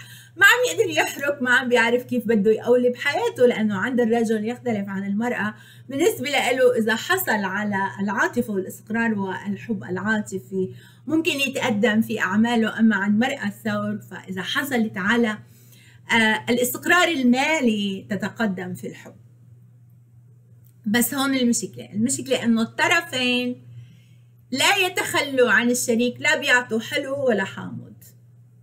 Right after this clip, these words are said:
أوكي، سو المرأة الثور ممكن تشوف الفرص، بس إذا بدها المال بدها تركز على المال والحياة والمصاريف،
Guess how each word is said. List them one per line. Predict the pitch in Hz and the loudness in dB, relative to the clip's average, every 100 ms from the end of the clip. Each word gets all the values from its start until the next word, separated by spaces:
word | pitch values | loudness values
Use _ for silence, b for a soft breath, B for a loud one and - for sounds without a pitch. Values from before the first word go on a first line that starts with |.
| _ - _ | _ -20 _
أوكي، | 196 - 226 247 | -16 -2 0 2
سو | 220 | 0
المرأة | 220 247 226 | 0 0 2
الثور | 247 - 240 247 262 B B B | -2 -2 2 2 0 B B B
ممكن | 311 349 330 | -2 0 0
تشوف | 330 440 508 359 | 4 6 6 2
الفرص، | 330 277 247 240 | 0 0 0 2
بس | 233 226 | -2 0
إذا | 220 | 2
بدها | 220 254 226 247 | 2 0 2 4
المال | 233 220 214 208 226 247 B B B | 4 4 2 -4 -6 -6 B B B
بدها | 240 233 | 0 0
تركز | 233 330 - 311 233 | 2 -2 -2 -2 2
على | 214 214 | 2 2
المال | 208 233 254 | 2 2 2
والحياة | 214 220 226 247 254 | 0 0 -2 -2 -2
والمصاريف، | 220 208 226 - 226 214 214 254 | -2 0 -4 -2 -2 -2 -4 -6